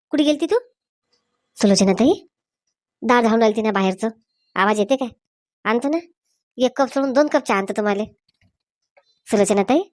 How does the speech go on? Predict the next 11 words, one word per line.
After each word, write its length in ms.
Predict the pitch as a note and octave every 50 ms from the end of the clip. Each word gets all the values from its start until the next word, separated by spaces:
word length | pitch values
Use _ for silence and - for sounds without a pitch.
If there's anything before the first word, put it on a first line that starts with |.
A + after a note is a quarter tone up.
| _ _ _ _ _ _ _ _ _ _ _ _ _ _ _ _ - -
सगळी 220 | G#3+ G3 D4+ E4+
सेवा 200 | - A#3+ G3+ G3+
करतो 260 | F#3+ G#3+ F#3+ - G#3
मी 80 | G3 G3
तुमची, 280 | - G#3 G3+ G3 A3+ A3+ _ _ _ _ _ _ _ _ _ -
तुम्ही 140 | C4+ C4+ A#3
फक्त 140 | - -
जाग्यावर 280 | B3 G#3 G3+ G3 G3+ G#3
नका 200 | G3+ G3+ A3 B3
उठू. 200 | A3+ F#3 - G#3+ - _ _ _ _ _ _ _ _ -
हं? 60 | C4+